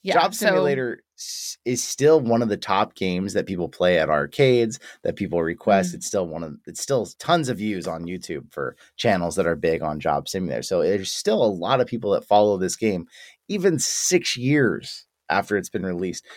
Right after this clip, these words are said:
Speaker 2: which shows that it has a lot to offer in it.
Speaker 1: Mm-hmm.
Speaker 2: The, the basics of the game are you have, you know, four different modes. You've got office worker, auto mechanic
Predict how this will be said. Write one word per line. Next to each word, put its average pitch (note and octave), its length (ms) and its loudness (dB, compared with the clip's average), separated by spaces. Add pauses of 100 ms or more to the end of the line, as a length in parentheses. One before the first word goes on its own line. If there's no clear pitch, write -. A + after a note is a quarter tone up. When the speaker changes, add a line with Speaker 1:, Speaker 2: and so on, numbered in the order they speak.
(120)
Speaker 2:
which C3+ 120 2
shows A3 300 2
that D3 120 2
it C3 120 -2
has E3 260 0
a C3 60 -2
lot A#2 300 2
to G#2 60 -2
offer C#2 640 -2
in F2+ 200 -4
it. - 160 -8
Speaker 1:
Mm-hmm. F3+ 140 -10 (300)
Speaker 2:
The, A#2+ 440 2 (380)
the D#3 100 4
basics F3+ 420 4
of C#3 160 4
the A#2+ 80 -2
game A2+ 440 0 (100)
are G#2 400 2
you G2 200 -8
have, G#2+ 320 -2
you G#2 80 -4
know, F2+ 120 -4
four C3+ 260 0
different C#3 300 -2
modes. E2+ 600 -4 (120)
You've F#2+ 180 -10
got F2+ 360 0 (100)
office A2 320 0
worker, A2 420 0 (440)
auto G2 260 4
mechanic F2+ 800 -4